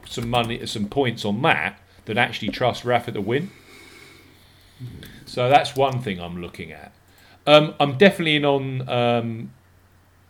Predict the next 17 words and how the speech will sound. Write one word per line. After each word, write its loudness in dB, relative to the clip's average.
I'm -8
definitely 0
in -4
on -2
Brandt 0
Snedeker, -8
who -6
I -6
think's -8
playing -8
some -8
really -2
nice -6
stuff -8
at -12
the -18
moment, -16